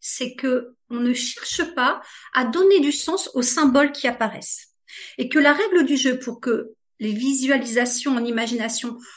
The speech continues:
fonctionnent pour la transformation et le changement que les personnes veulent, c'est de faire en sorte que quand un symbole apparaît, est-ce que c'est OK ? Si c'est OK, c'est génial, on ancre, on dit c'est super, ça convient, il y a de belles émotions derrière. Mais s'il y a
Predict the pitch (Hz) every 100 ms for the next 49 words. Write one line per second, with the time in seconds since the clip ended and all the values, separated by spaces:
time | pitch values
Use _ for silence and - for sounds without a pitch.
0 | _ - 381 359 - 339 302 262 240 208
1 | 202 - 226 - 226 226 226 262 220 202
2 | - 226 214 233 233 190 185 190 208 202
3 | 214 349 - - - - - 302 214 233
4 | - 403 330 311 - 214 - 220 - 403
5 | - 214 - 311 254 254 190 180 185 220
6 | - - _ - - - 349 403 - 277
7 | 262 - 339 339 - 262 254 208 190 _
8 | _ _ - - - - - 415 - -
9 | 285 - 247 247 254 254 - - - 240
10 | 240 226 220 220 247 247 - 233 226 214
11 | 226 247 - 208 - 226 226 - - 226
12 | 247 254 254 - 220 190 190 220 240 190
13 | 220 226 214 208 202 214 202 233 415 415
14 | 294 - 359 269 214